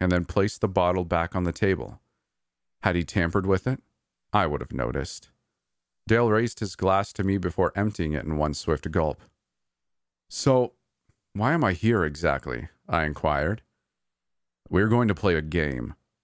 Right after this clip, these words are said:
he said, grabbing the bottle to refill his glass once more. "We're going to play twenty questions, but I've changed the rules a little bit. You may ask me absolutely anything." My eyes widened.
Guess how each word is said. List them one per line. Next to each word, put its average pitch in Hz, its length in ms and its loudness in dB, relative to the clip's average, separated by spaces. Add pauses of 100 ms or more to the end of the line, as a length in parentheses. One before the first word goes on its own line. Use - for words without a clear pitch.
(120)
he 90 80 0
said, 90 380 0
grabbing 82 360 0
the 78 80 0
bottle 78 380 0
to 82 140 -4
refill 78 340 -2
his 76 140 -4
glass 78 380 -2
once 73 260 -4
more. 78 420 -2 (760)
"We're 95 160 2
going 90 200 2
to 76 60 0
play 76 200 0
twenty 78 280 -2
questions, 57 800 -4 (360)
but - 100 0
I've 73 180 0
changed 87 320 -2
the 90 80 2
rules 107 280 2
a 87 60 -2
little 71 220 0
bit. 64 220 -6 (640)
You 87 140 0
may 110 160 2
ask 104 300 -2
me 95 180 0
absolutely 92 720 0
anything." 87 540 -2 (1080)
My 90 200 2
eyes 98 220 0
widened. 76 640 -2